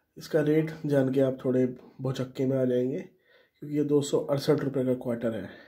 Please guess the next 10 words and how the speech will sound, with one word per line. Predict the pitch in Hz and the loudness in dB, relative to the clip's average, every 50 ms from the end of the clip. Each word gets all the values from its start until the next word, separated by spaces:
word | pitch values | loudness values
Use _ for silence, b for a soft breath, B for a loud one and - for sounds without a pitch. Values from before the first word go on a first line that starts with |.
| B B B B B B - - b b b b b b b b b b b _ - | B B B B B B -20 -20 b b b b b b b b b b b _ -10
क्योंकि | 147 147 - 147 | -8 -4 0 4
ये | 147 147 | 4 6
उज्जैन | 143 143 135 135 135 135 135 135 | 6 4 4 4 4 4 4 6
में | 135 135 135 | 4 4 4
मिला | 127 131 127 127 | 4 2 2 2
है | 127 123 127 127 | 2 0 0 0
महाकालेश्वर | 120 120 120 120 120 - 120 123 127 123 127 - 123 127 | 0 0 -2 -2 -4 -4 -2 0 0 -2 -2 -2 -2 -2
मंदिर | 123 123 123 120 135 131 | -2 0 -2 -2 -2 -4
के | 131 - | -6 -6
पास, | 123 - 120 120 123 131 - - | -6 -4 -4 -4 -4 -6 -8 -14